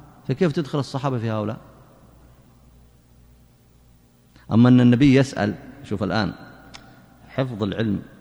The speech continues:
وضبط مسائل العلم عند أهل السنة يعنون به، ولذلك أي دعوة تقوم على غير العلم لا خير فيها، ما يمكن ت-، ما...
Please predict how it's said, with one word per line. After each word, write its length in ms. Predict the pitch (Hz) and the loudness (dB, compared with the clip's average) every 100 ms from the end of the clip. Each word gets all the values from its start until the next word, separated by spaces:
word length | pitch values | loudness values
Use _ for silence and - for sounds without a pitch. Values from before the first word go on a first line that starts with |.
| - 85 | -20 -12
وضبط 400 | 85 123 135 107 | -6 -6 -6 -6
مسائل 360 | 98 113 104 | -6 -6 -8
العلم 360 | 95 92 95 92 92 | -8 -8 -8 -8 -8
عند 140 | 92 | -8
أهل 180 | 95 95 | -6 -10
السنة 440 | - - 95 90 87 - - - | -10 -6 -6 -6 -10 -20 -18 -14
يعنون 400 | 87 101 101 87 | -8 -6 -4 -6
به، 280 | 90 80 - - - _ _ - _ _ _ _ _ _ _ _ _ _ - | -8 -10 -14 -20 -20 _ _ -20 _ _ _ _ _ _ _ _ _ _ -14
ولذلك 720 | 87 95 104 127 110 - 107 - - | -10 -4 -2 -2 -4 -8 -12 -12 -8
أي 220 | 135 131 | -4 -2
دعوة 280 | 110 98 98 | -2 -4 -6
تقوم 440 | 90 85 117 139 | -6 -8 -8 -6
على 120 | 113 113 | -4 -4
غير 180 | 127 | -6
العلم 260 | 110 107 135 - - | -6 -4 -6 -6 -12
لا 120 | - | -10
خير 260 | 110 101 85 | -8 -8 -8
فيها، 220 | 78 78 - - - _ _ _ | -10 -12 -14 -20 -20 _ _ _
ما 140 | 113 147 | -2 0
يمكن 260 | 131 101 | 0 -4
ت-، 120 | - | -6
ما... 120 | 107 | -6